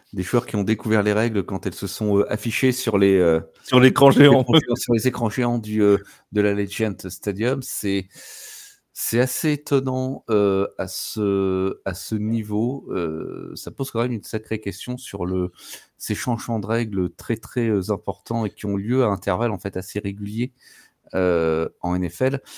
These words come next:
Speaker 1: Et, euh, la promotion qu'on peut en faire auprès des, des premiers concernés, c'est-à-dire, euh, des joueurs. Euh, donc, euh,
Speaker 2: Alors après, les Chiefs se sont pas exempts de tout reproche parce que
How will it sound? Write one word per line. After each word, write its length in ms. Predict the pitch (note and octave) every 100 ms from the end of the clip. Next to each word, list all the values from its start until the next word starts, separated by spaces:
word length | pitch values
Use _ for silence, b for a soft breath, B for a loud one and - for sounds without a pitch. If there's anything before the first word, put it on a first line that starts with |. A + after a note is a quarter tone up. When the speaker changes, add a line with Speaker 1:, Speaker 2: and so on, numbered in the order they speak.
| B _
Speaker 1:
Et, 180 | G#2 G#2
euh, 580 | G#2 G2 G2 G2 F#2+ G2
la 160 | G2 F#2+
promotion 560 | - A#2+ G#2+ G2+ C#3 C3
qu'on 160 | A2+
peut 180 | - G#2
en 100 | F#2
faire 300 | - C3 B2
auprès 320 | G2+ - A#2+
des, 260 | A2 G2 F#2+
des 140 | G2+
premiers 320 | G2 G#2+ G#2+
concernés, 560 | G#2 F#2+ - F2 F2+ B2+
c'est-à-dire, 640 | - F#2 F#2 F2+ A2+ G#2+
euh, 600 | F#2 F2+ F2+ F2+ F2 F2+ -
des 160 | G#2
joueurs. 300 | G#2+ A2 - _ B B B B _ -
Euh, 260 | F#2 F#2+
donc, 460 | F#2+ A2 A2+ - -
euh, 240 | A2+ G#2+ - b b b b b b _ _ _ -
Speaker 2:
Alors 200 | A2 G2+
après, 300 | B2 - G3+ D#3
les 160 | B2
Chiefs 240 | - A#3 -
se 160 | D3+
sont 160 | - C3
pas 140 | D#3+
exempts 220 | C#3 C#3+
de 60 | C3+
tout 120 | -
reproche 300 | A#2 - C#4
parce 180 | - -
que 220 | - G#2